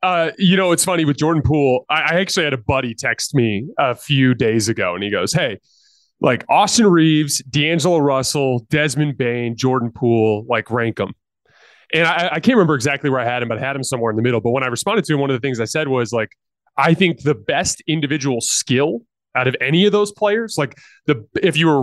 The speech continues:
ranking all their skill sets in, in individual areas, the highest number you'd see would be Jordan Poole in his ability to drive the ball to the basket." That his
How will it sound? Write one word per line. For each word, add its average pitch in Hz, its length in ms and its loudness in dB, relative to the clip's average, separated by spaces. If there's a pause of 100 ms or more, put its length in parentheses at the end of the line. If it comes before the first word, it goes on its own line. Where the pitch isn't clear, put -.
ranking 185 340 -2
all 170 140 -2
their 147 140 -2
skill 139 300 -2
sets 127 360 -4
in, 120 220 0
in 135 120 2
individual 131 480 0
areas, 127 380 0
the 127 100 -4
highest 165 540 0
number 143 260 0
you'd 123 240 0
see 147 220 2
would 123 140 2
be 120 100 -4
Jordan 139 340 2
Poole 135 400 -2 (300)
in - 80 0
his 151 140 2
ability 135 400 0
to 123 80 -2
drive 127 400 0
the 120 60 -6
ball 113 200 -2
to 123 140 -8
the 110 80 -4
basket." 107 500 -4
That 160 260 -2 (220)
his 240 320 4